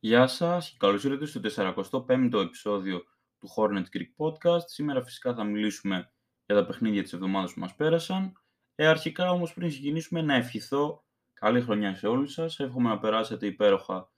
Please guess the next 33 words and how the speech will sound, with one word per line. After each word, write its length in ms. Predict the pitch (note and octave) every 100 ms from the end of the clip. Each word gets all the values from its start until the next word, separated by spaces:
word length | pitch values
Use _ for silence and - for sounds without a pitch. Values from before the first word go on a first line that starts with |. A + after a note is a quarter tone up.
| _ _
αυτές 300 | G2 - F#2+
τις 100 | -
μέρες 320 | G2+ G2 F#2
με 100 | G2
τους 120 | F2
αγαπημένους 500 | F2+ F2+ A2+ D3+ E3
σας. 380 | - G3+ F#3+ - - _ _
Αλλά 680 | D#3+ E3 F#3 G3 F#3+ - - _
ήρθε 380 | - D3 - C3
η 60 |
ώρα 400 | G#2+ A#2+ B2+ B2+ -
να 320 | G#2+ A2+ A#2+
ξεκινήσουμε. 1400 | - - G2+ G#2+ G2+ G2 G2 - - G2 G2 G2 G2 F#2+ -
Όσοι 440 | C3+ F3 - B2+
είχατε 280 | C#3+ A#2+ G2+
ακούσει 480 | F#2+ G#2 - G2 - _ _ _
το 120 | D3
προηγούμενο 420 | C#3+ C#3 B2 A2+ G2+
επεισόδιο 360 | - C3+ C#3
και 120 | C3+
για 160 | B2 B2
όσους 120 | B2+
δεν 100 | A#2
το 60 | A#2
είχαν 220 | A#2 G#2+
ακούσει, 380 | G2 B2+ C3 D3+
είχα, 360 | - C3+ - -
είχα 220 | B2 B2+
προβλέψει 520 | G#2+ G#2+ B2+ - B2
ότι 200 | A#2 B2+
είτε 140 | B2
θα 100 | A#2
κάνουμε 480 | A2+ A2 A#2+ G2+ F#2+